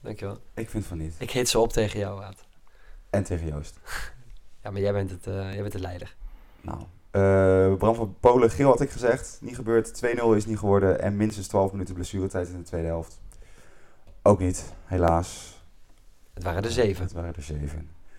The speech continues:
Speaker 2: We moeten dan A Z voorspellen. Laten we dan gewoon alleen de uitslag doen.
Speaker 1: Ja, <laughs> alstublieft.
Speaker 2: Eh, Joost,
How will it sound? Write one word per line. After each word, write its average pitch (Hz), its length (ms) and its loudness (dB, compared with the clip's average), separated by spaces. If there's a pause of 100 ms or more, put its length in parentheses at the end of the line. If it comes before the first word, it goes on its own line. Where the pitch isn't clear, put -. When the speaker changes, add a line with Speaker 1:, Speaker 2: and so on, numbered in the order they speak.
(460)
Speaker 2:
We 123 80 -4
moeten 151 220 0
dan 120 140 2
A 117 100 6
Z 120 180 6
voorspellen. 95 540 2 (360)
Laten - 200 12
we - 60 -4
dan 104 100 2
gewoon 104 200 -4
alleen 92 320 0
de 87 60 -2
uitslag 85 340 -4
doen. 101 260 -8
Speaker 1:
Ja, 117 180 2 (280)
<laughs> - 180 -12
alstublieft. 87 640 -6 (260)
Speaker 2:
Eh, 87 1160 2
Joost, 87 420 -2